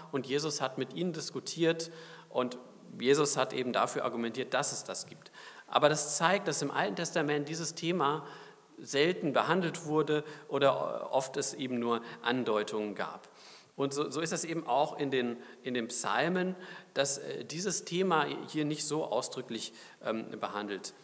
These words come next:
wird. Aber was eben behandelt wird, ist das Thema Gericht.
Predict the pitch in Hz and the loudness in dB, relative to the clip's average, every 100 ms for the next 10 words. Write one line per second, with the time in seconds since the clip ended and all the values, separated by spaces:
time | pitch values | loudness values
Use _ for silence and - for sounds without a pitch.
0 | - - 101 98 - - - - _ _ | -20 -14 -6 -6 -6 -14 -20 -20 _ _
1 | _ _ _ - - - - - - _ | _ _ _ -20 -20 -20 -20 -20 -20 _
2 | _ _ - 135 180 180 156 156 - 190 | _ _ 2 6 6 4 4 2 2 0
3 | 165 143 165 139 135 147 139 - 139 - | 0 0 0 2 0 0 -2 -4 -4 -4
4 | 147 135 131 120 110 104 - - | -2 -2 0 -2 -2 -4 -6 -10